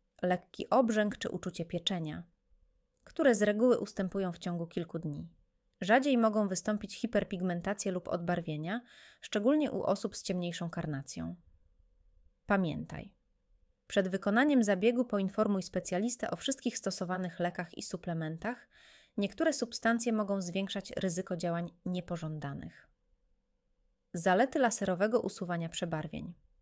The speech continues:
Wysoka precyzja działania, minimalne ryzyko uszkodzenia zdrowych tkanek, krótki czas trwania zabiegu,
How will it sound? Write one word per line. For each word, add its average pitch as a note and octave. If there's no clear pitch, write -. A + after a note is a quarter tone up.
Wysoka G3
precyzja F#3+
działania, E3+
minimalne A3+
ryzyko A#3+
uszkodzenia G3
zdrowych F3+
tkanek, F3
krótki C#4
czas A3
trwania F#3
zabiegu, E3